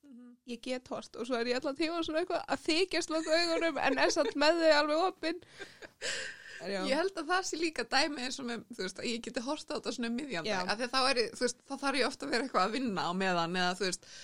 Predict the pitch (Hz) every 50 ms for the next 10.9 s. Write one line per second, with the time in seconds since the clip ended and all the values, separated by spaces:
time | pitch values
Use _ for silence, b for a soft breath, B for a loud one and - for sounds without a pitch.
0 | B B B B B _ _ - - 214 214 208 - 220 226 247 262 311 269 -
1 | 262 262 277 - 262 262 - 240 220 247 277 339 320 311 311 269 - B B B
2 | B B B B _ 240 220 220 262 294 285 247 - 277 269 262 233 233 - -
3 | 247 269 311 359 - - 359 302 349 277 339 - 359 349 330 277 269 254 - -
4 | - - - 240 302 - - 320 339 302 330 277 269 269 262 262 247 233 277 247
5 | 185 165 160 - 226 254 269 294 285 - 262 240 - - 233 226 214 208 214 254
6 | 302 311 277 214 175 170 160 165 170 185 185 185 180 - 220 233 - _ - 247
7 | 269 247 202 175 175 180 - - 196 190 - - - - - 247 262 262 208 202
8 | 196 202 202 196 190 185 185 202 226 226 - - 165 185 185 185 185 185 196 196
9 | - 302 180 - 339 311 302 330 349 330 - - 339 330 302 - - - - -
10 | - - - - - 269 226 220 214 226 226 - - - - - - -